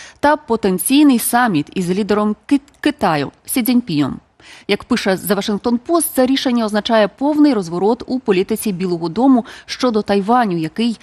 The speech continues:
Китай вважає своєю територією. За інформацією американської розвідки, Сі Цзіньпін доручив своїм збройним силам бути готовими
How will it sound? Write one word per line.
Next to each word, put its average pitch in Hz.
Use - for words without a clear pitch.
Китай 254
вважає 220
своєю 226
територією. 175
За 180
інформацією 208
американської 202
розвідки, 208
Сі 190
Цзіньпін 190
доручив 196
своїм 190
збройним 190
силам 208
бути 190
готовими 214